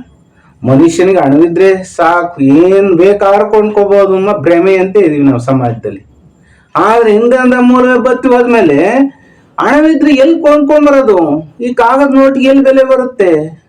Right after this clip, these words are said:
ಅಲ್ವಾ? ನೋಡಿ, ಅನೇಕ ಪ್ರಪಂಚದ ರಾಷ್ಟ್ರಗಳಲ್ಲಿ ಯಾವ ರೀತಿ ಆಗಿದಾವೆ ಇವು ಇಂದಿನ ಪರಿಸ್ಥಿತಿಯಲ್ಲಿ ನ-, ನೋಡಿ, ಅಧೋಗತಿಗೆ ಹೋಗಿದಾವೆ. ಶ್ರೀಲಂಕಾ ನೋಡಿ, ಜಿಂಬಾಬ್ವೆ ನೋಡಿ, ಇನ್ ನೋಡ್ಬೇಕಾಯ್ತು ಇವತ್ತಿನ ಪಾಕಿಸ್ತಾನ ನೋಡಿ. ಇಂಧನವಿದ್ದರೂ ಹಣ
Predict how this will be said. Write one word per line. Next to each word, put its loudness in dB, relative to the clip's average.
ಅಲ್ವಾ? 0
ನೋಡಿ, 2
ಅನೇಕ 0
ಪ್ರಪಂಚದ -2
ರಾಷ್ಟ್ರಗಳಲ್ಲಿ 0
ಯಾವ 0
ರೀತಿ -2
ಆಗಿದಾವೆ 0
ಇವು 2
ಇಂದಿನ 2
ಪರಿಸ್ಥಿತಿಯಲ್ಲಿ 0
ನ-, 0
ನೋಡಿ, -2
ಅಧೋಗತಿಗೆ 0
ಹೋಗಿದಾವೆ. 2
ಶ್ರೀಲಂಕಾ 0
ನೋಡಿ, -4
ಜಿಂಬಾಬ್ವೆ 0
ನೋಡಿ, 0
ಇನ್ 0
ನೋಡ್ಬೇಕಾಯ್ತು -2
ಇವತ್ತಿನ -2
ಪಾಕಿಸ್ತಾನ -4
ನೋಡಿ. -16
ಇಂಧನವಿದ್ದರೂ 2
ಹಣ -2